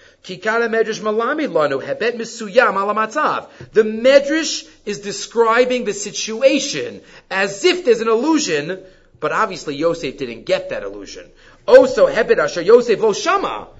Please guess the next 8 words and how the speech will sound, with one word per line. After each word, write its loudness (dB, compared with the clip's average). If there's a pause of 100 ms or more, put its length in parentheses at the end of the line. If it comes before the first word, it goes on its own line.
Lo 10
Beferish 0
Lo 2
Meremes. -6 (320)
Yosef 6
didn't -8
get -6
that. -8